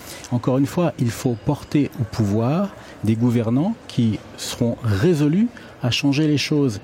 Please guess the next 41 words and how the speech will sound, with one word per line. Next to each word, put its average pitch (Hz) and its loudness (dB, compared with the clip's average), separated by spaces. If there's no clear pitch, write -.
Et 113 0
ce - -2
n'est 135 4
pas 147 0
des 110 4
Juncker 135 2
ou 107 0
des 104 2
Macron 107 0
qui - 0
changeront 113 0
les 139 2
choses, 160 0
permettez-moi 113 -2
de 117 -2
vous 131 0
le 147 0
dire. 175 2
Donc 113 -2
l-, 120 0
la 131 2
société 131 0
civile, 175 2
malheureusement, 131 2
elle 123 4
ne 131 4
pourra 120 0
arriver 117 0
à 104 -2
rien 214 2
tant 135 0
que 135 0
sa - 0
volonté 139 2
ne 165 2
sera 120 -2
pas 120 -2
relayée 135 2
par 123 -2
des 131 2
politiques. 196 -2